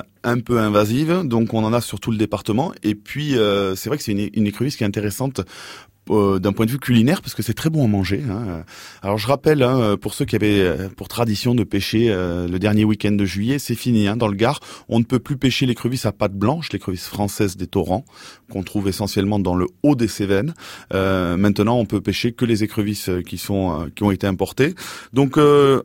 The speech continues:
rapidement, hein, au niveau de la technique, c'est assez simple.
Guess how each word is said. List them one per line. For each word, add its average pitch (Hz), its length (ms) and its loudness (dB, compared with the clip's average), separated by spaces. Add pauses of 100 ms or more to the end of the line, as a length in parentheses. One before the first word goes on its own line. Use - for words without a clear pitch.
rapidement, 139 600 2
hein, - 20 2
au 117 100 4
niveau 120 180 2
de 117 40 0
la 113 100 2
technique, 123 320 -2
c'est - 280 -4
assez 135 240 0
simple. - 440 -2